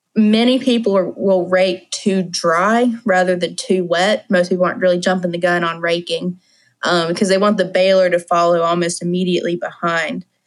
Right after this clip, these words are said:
And the problem with raking too dry is that, just like tedding too dry, we, we introduce a lot of risk of leaf shatter.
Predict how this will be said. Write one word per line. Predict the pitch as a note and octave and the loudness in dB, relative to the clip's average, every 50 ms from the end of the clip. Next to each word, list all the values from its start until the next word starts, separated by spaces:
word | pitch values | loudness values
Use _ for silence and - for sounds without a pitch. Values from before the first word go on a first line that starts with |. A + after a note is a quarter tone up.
| _ _ _ _ - | _ _ _ _ -2
And | - G3 G3+ | 0 2 2
the | F#3+ | 2
problem | - - B3 B3 C4+ C4+ A#3+ | 2 2 2 4 4 4 4
with | G3+ F#3+ F#3+ | 2 2 2
raking | F3+ G3 F#3+ G3+ A3 A3 G3+ F3+ F3 F3 | 2 2 2 2 2 0 0 0 0 0
too | - - G#3+ G3 F#3+ | 0 -2 -2 -2 -2
dry | F3 - F3 F3 F3+ F3+ F3 F3 E3+ E3+ D#3+ - | 0 0 0 2 2 2 2 2 0 0 -2 0
is | - E3+ F3 F3+ F3 F3+ | 0 0 2 2 0 0
that, | F3+ F3 E3+ E3 D3+ - - _ _ _ _ _ _ _ _ _ _ _ _ _ _ _ - - - - - F#3+ | 0 2 2 2 0 -2 -4 _ _ _ _ _ _ _ _ _ _ _ _ _ _ _ -20 -20 -18 -12 -8 -6
just | F3+ G3+ G#3+ A3+ A#3 - | 0 2 2 2 2 2
like | B3 G#3+ F#3+ F#3 - - | 2 2 2 0 -2 -8
tedding | - - - - G3 F#3 F#3+ F#3+ F#3 F#3 | -12 -10 -2 0 2 4 4 2 2 0
too | - - F#3 F3+ | 0 0 -2 -2
dry, | F3 - F3+ F3 E3+ E3+ F3 | 0 0 0 0 2 0 0
we, | F3 F#3+ - | 0 -2 -2
we | - F#3+ G3+ G3+ | 0 0 2 2
introduce | G#3+ B3 C4+ A#3 G3 F3 - F#3+ G3 G3 G3+ | 2 4 2 2 0 0 0 0 0 2 0
a | F#3+ F3 | 0 0
lot | F3 F3+ F#3 F#3 F#3+ G3 F#3+ | 2 2 2 2 2 4 2
of | F#3 F3 E3+ F3 | 0 -2 -2 0
risk | F3 F3 F3 F3 - E3 | 0 0 0 0 -4 -8
of | D#3 D#3 D#3 | -10 -10 -10
leaf | E3 D#3+ F3 F3 | -12 -10 -8 -8
shatter. | - - E3 D#3 - - - F#3+ F#3+ F#3 - | -6 -4 -4 -4 -2 -2 -2 -2 -2 -4 -6